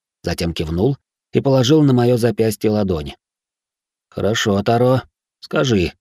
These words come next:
ты действительно убил Сюго Кимура?" "Да", кивнул я. "В бою срубил ему голову. Затем добил его в каком-то странном зале, куда нас закинула Снори Доно. Двух Они я тоже убил,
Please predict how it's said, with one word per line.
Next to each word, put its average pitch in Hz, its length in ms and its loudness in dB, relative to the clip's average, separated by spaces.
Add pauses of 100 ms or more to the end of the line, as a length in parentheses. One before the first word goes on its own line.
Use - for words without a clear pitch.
(260)
ты 135 140 0
действительно 120 600 0
убил 107 320 4
Сюго 107 380 0
Кимура?" 104 540 0 (840)
"Да", 107 360 -2 (300)
кивнул 87 320 -2
я. 80 240 -4 (260)
"В 92 80 2
бою 160 300 4
срубил 131 440 2
ему 120 200 2
голову. 85 460 -2 (380)
Затем 131 460 2
добил 131 340 2
его 117 200 4
в - 60 -8
каком-то 113 400 0
странном 113 440 0
зале, 98 420 -2 (220)
куда 113 240 2
нас 104 180 0
закинула 104 520 0
Снори 101 320 0
Доно. 95 420 -2 (540)
Двух 127 420 0
Они 120 460 4
я 110 200 0
тоже 131 320 2
убил, 117 420 2